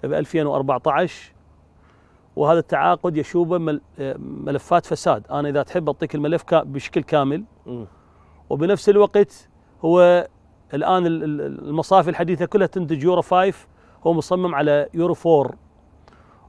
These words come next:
Speaker 1: والآن النفط الخام، يعني حتى من، من يكمل هسه بعد من الأربع خمس سنوات،
Speaker 2: مهم.
Speaker 1: ما راح يكمل بكامل طاقته الإنتاجية.
Speaker 2: مهم.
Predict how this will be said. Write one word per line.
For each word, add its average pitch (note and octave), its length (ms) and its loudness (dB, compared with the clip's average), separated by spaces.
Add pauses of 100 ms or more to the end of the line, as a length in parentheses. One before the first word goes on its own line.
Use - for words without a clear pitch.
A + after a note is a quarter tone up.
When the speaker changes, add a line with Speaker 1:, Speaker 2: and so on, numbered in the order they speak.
Speaker 1:
والآن E3 440 4
النفط F#3 400 2
الخام، D3+ 420 4
يعني D3+ 180 -2
حتى F#3+ 400 4
من، F3 220 0
من E3+ 180 0
يكمل F#3 340 4
هسه D3 240 -2
بعد C#3 160 2
من E3 140 2
الأربع E3 260 4
خمس E3 240 -4
سنوات، D3 540 0
Speaker 2:
مهم. C3 340 -10
Speaker 1:
ما F#3+ 80 6
راح A3+ 160 8
يكمل F#3+ 280 2
بكامل F3 360 2
طاقته F3 300 0
الإنتاجية. C3 760 -4
Speaker 2:
مهم. B2 240 -12